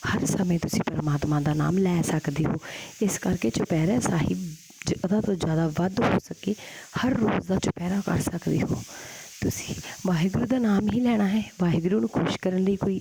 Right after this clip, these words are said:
ਇਹ ਦੇਖਿਆ ਜਾਂਦਾ ਹੈ ਕਿ ਦਿਨ ਕਿਹੜਾ ਹੈ? ਨਹੀਂ ਖਾਲਸਾ ਜੀ,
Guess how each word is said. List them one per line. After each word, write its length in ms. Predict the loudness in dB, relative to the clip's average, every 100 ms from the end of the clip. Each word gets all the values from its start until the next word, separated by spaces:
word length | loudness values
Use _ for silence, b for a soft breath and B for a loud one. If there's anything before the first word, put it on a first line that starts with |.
| 2
ਇਹ 180 | 2 2 0
ਦੇਖਿਆ 360 | -2 0 0
ਜਾਂਦਾ 200 | 0 2
ਹੈ 120 | 2 2
ਕਿ 160 | 0
ਦਿਨ 300 | -2 0 0
ਕਿਹੜਾ 280 | 0 2 4
ਹੈ? 140 | 2 0 B B B
ਨਹੀਂ 240 | 2 4 2
ਖਾਲਸਾ 400 | 2 0 0 -2
ਜੀ, 160 | -2